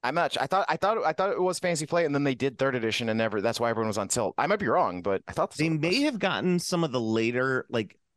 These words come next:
Speaker 2: it's 'cause it was originally published under Black Industries,
Speaker 1: Mm-hmm.
Speaker 2: which I believe is, is in-house G W,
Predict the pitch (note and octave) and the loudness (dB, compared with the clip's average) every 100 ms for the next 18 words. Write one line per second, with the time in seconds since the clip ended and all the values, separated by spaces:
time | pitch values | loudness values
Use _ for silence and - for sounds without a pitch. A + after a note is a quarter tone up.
0 | - C#3 - E3+ D3 C#3+ D3+ G#3+ B3 F#3 | -6 -6 -2 -2 0 0 0 -2 -2 -2
1 | E3+ E3+ C#3+ A2+ G#2 G#2 G#2+ G2 F#2 C#2 | 0 0 0 0 0 0 0 -2 -2 -4
2 | - - - - - _ _ _ - B2 | -6 -8 -8 -10 -18 _ _ _ -2 0
3 | A#2 G#2+ A#2 B2 C#3 A#2+ G#2+ - G#2+ G2 | 2 0 0 0 2 2 0 -2 -4 -2
4 | - A#2 A2+ G#2+ G2+ - G2+ F2 D#2 G1+ | -2 -2 0 -2 -4 -4 -4 -2 -4 -8